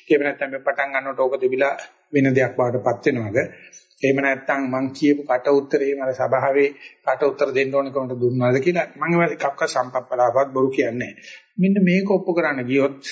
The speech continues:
තමයි තේරෙයි මේ දැක්ක කිව්වට දැකලා නෙවෙයි අපි කතා කරන්නේ. බුදුරජාණන්සේ සඳහන් කරනවා මං ආනාපානෙ දැක්කයි කියනවනම් එකොළොස් ආකාරය දැක්කට පස්සේ නම් අත් දෙක උස්සලා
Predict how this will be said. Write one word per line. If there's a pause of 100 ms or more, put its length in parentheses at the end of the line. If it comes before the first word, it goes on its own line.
(320)
තමයි
තේරෙයි (400)
මේ
දැක්ක
කිව්වට
දැකලා
නෙවෙයි
අපි
කතා
කරන්නේ. (400)
බුදුරජාණන්සේ
සඳහන්
කරනවා
මං
ආනාපානෙ
දැක්කයි
කියනවනම් (560)
එකොළොස්
ආකාරය
දැක්කට
පස්සේ
නම්
අත්
දෙක
උස්සලා